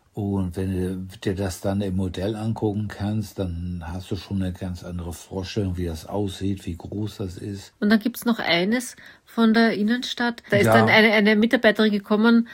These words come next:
Speaker 2: Wir haben eh gewusst, man könnte das auch vorher sich anmelden und gibt so Audio-Guides, also so,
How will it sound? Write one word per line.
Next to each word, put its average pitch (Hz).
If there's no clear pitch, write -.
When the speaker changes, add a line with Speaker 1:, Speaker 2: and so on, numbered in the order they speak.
Speaker 2:
Wir 202
haben 196
eh 202
gewusst, 196
man 196
könnte 196
das 196
auch 196
vorher 190
sich 190
anmelden 196
und -
gibt 196
so -
Audio-Guides, 185
also 185
so, 185